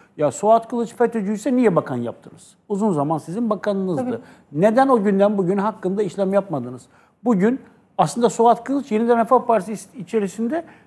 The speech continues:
Speaker 1: e, ittifaka en sıcak bakan isimlerdendi. O kadar ki "Biz bir daha İmamoğlu İstanbul'u almasın istiyoruz." demişti. Şimdi Suat Pamuk üzerinden Yeniden Refah Partisi'ne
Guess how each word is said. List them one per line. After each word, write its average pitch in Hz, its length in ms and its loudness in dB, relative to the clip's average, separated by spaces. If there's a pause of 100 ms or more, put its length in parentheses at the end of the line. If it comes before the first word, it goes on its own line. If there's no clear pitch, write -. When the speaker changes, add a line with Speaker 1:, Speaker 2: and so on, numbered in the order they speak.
(140)
Speaker 1:
e, 160 140 2
ittifaka 233 540 0
en 269 100 6
sıcak 233 300 2
bakan 190 220 2
isimlerdendi. 139 760 0 (240)
O 202 120 2
kadar 180 360 4
ki 226 160 -4
"Biz 208 180 -2
bir 226 180 -2
daha 190 180 4
İmamoğlu 214 460 0
İstanbul'u 208 420 -2
almasın 240 460 4
istiyoruz." 131 520 -2
demişti. 117 380 -6 (360)
Şimdi 262 320 0
Suat 247 360 0
Pamuk 220 260 0
üzerinden 170 380 -2
Yeniden 247 380 -2
Refah 156 220 -2
Partisi'ne 196 540 -4